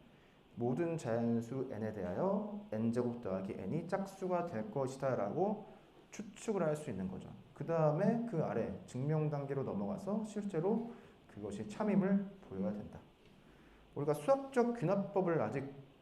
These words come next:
안 배워서 엄밀하게 증명을 할 수는 없는데요.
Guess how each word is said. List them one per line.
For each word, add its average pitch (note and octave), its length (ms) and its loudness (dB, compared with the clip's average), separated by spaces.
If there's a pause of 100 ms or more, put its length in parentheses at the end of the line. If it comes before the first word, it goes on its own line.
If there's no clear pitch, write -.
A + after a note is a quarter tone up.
(140)
안 A2+ 180 -2
배워서 D3+ 340 4
엄밀하게 C#3 1120 2
증명을 B2+ 380 -2
할 D3 80 0
수는 F3 220 -2
없는데요. F#2+ 500 -4